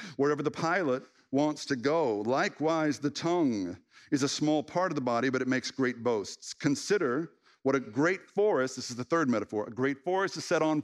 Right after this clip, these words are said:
fire by a small spark. The tongue is also a fire, a world of evil among the parts of the body. It corrupts the whole body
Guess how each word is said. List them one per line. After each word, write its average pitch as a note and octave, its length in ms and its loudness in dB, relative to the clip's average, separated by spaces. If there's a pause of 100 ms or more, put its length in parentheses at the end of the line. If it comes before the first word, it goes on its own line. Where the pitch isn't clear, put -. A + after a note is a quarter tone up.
fire D#3 500 0
by A2 200 0
a A2 80 -2
small A2 280 -4
spark. - 500 -6 (1080)
The B2+ 80 0
tongue D4 280 2
is C#3 140 2
also C3+ 320 0
a A2 60 -2
fire, A2+ 720 -2 (800)
a A#2+ 40 0
world D3 320 4
of B2+ 140 2
evil A#2+ 580 4
among A#2+ 280 2
the A#2+ 80 2
parts C#3+ 400 -2
of B2+ 80 -4
the A2 80 -4
body. A2+ 480 0 (240)
It - 100 -6
corrupts D3 580 0
the B2+ 120 0
whole D3+ 340 2
body G#2+ 540 0